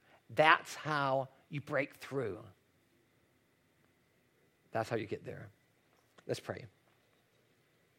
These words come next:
Dear God, we've been taught our lives to depend on ourselves. And Lord, we realize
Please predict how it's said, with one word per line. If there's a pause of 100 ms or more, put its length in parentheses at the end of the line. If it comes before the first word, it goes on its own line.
(420)
Dear
God, (960)
we've
been
taught
our
lives
to
depend
on
ourselves. (1160)
And
Lord,
we
realize